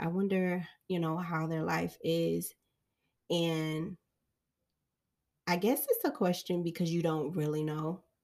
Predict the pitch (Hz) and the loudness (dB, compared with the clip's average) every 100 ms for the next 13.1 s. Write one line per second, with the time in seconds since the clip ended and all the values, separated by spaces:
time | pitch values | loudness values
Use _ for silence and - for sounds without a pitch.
0 | _ _ - 175 180 165 175 170 165 - | _ _ 2 4 4 4 2 2 0 -2
1 | _ _ _ _ _ _ _ 202 196 - | _ _ _ _ _ _ _ 4 4 4
2 | 190 190 214 247 262 220 226 202 196 190 | 4 4 2 2 2 2 0 0 0 0
3 | 180 180 202 185 170 170 170 - 185 165 | -2 -2 0 0 0 -2 -4 -2 -2 0
4 | 160 160 170 165 _ _ _ - 185 170 | 0 -2 -4 -10 _ _ _ 0 2 4
5 | 165 165 165 170 165 165 160 - - _ | 0 0 -2 2 4 4 2 0 -6 _
6 | _ _ _ _ _ _ _ _ _ _ | _ _ _ _ _ _ _ _ _ _
7 | _ _ - 208 180 170 170 165 160 160 | _ _ 8 8 8 4 2 2 0 -2
8 | 165 175 170 - 151 147 143 - 170 165 | 0 0 -2 -4 -4 -4 -6 -2 0 2
9 | 165 180 165 139 165 165 160 160 160 165 | 0 0 -2 -2 0 2 2 2 0 -2
10 | 160 143 151 165 160 160 160 160 165 175 | -6 -6 0 2 2 2 0 2 2 2
11 | 202 214 165 160 170 160 165 - 160 156 | 0 0 0 0 -2 -4 -4 -2 0 0
12 | 156 170 175 165 170 170 170 170 170 180 | 2 4 4 2 0 -2 -2 0 2 2
13 | 202 | 0